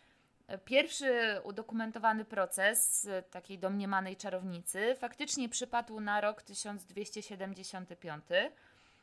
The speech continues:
ale oficjalny papieski dekret potępiający praktykowanie magii ukazał się dopiero w roku tysiąc czterysta osiemdziesiątym czwartym.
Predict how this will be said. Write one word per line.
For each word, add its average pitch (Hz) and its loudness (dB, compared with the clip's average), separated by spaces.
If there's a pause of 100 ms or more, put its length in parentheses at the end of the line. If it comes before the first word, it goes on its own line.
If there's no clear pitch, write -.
(260)
ale 202 12 (160)
oficjalny 240 6
papieski 247 -4
dekret 190 -4
potępiający 220 -4
praktykowanie 208 -8
magii 190 -4 (160)
ukazał 240 2
się 240 -4
dopiero 226 -6
w 220 -12
roku 202 0
tysiąc 196 -6 (300)
czterysta 262 4
osiemdziesiątym 208 -10
czwartym. 233 2